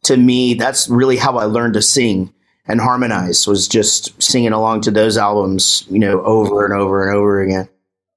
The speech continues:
Um, so yeah, definitely always been a huge influence. And the other thing that I can say is, is that every song that I write, I write on acoustic guitar, and it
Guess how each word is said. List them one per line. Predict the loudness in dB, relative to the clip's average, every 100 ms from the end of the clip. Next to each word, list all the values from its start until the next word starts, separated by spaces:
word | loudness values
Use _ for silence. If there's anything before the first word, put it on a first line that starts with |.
| _
Um, | -2 -2 0 -2 -2 -2
so | 0
yeah, | 2 2 2 0
definitely | -2 0 2 2 2 2 2
always | 2 2 4 2 2
been | 2 2 2
a |
huge | 2 4 4 2
influence. | 0 0 0 2 2
And | 2
the | 2 2
other | 2 2
thing | 2
that | 2
I | 0
can | 0 0
say | 2 2 4
is, | 4 2 2
is | 0 0
that | 0 -2 -10 _ _ _ _ _ _ _ _ _ _ _ 0
every | 2
song | 2 2 2
that | 2
I | 2
write, | 0 2 2 2 0
I | 0 0
write | 2 2
on | 2 0
acoustic | 0 2 0 0
guitar, | -2 0 0 0 -4 -10 _ _ _ _ _ _ -4
and | 0
it | 2 0 -6 -20